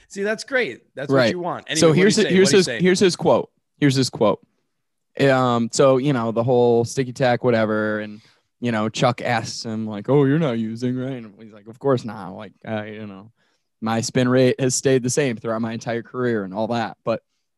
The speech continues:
Speaker 2: he quotes, and, and he throws Manfred under the bus, which is the best part. So he goes, "It's hard to see when you're giving out ten-game suspensions for cheating, but you give the Astros no suspensions at all.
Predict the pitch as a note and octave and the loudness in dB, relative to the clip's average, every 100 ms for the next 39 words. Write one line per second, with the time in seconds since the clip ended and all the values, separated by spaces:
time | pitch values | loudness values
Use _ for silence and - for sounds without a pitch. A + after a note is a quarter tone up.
0 | _ C3+ - C3 E3+ D#3+ - D3 - C#3+ | _ -10 -4 0 0 -2 -6 -8 -4 -2
1 | C#3 B2+ D3+ D#3+ C#3 B2 A#2+ A#2 G#2+ G2+ | -2 0 2 2 0 -4 -4 -12 -14 -18
2 | G2 F2 G#2 - - G#2+ G#2 G#2 G2+ - | -20 -12 -12 -12 -18 -16 -16 -10 -12 -10
3 | G2 - - G#2+ A2+ A#2+ A2 - _ _ | -14 -14 -10 -8 -6 -4 -6 -8 _ _
4 | _ - D3+ F#3 F#3 E3+ - D#3 B2+ A#2+ | _ -12 -4 -4 -2 -4 0 0 0 -2
5 | A2+ A#2 A#2+ A2+ A#2 A2+ - _ - C3+ | -4 -4 -4 -8 -8 -8 -10 _ -12 -10
6 | D3 C3+ C3 B2 - A#2+ A2+ - G2+ G#2 | -6 -6 -6 -10 -6 -6 -6 -12 -14 -16
7 | - - C3 E2+ - _ _ _ A#2+ A2+ | -14 -6 -6 -6 -16 _ _ _ -6 -4
8 | A#2 D3 D3+ C3 B2 B2 B2+ A#2 G#2+ A2+ | -2 0 0 0 0 -2 -6 -8 -10 -4
9 | A#2 A#2+ - - A2+ G#2+ A2 G#2+ E2+ F2+ | -4 -4 -8 -6 -6 -6 -10 -10 -10 -10
10 | E2+ | -10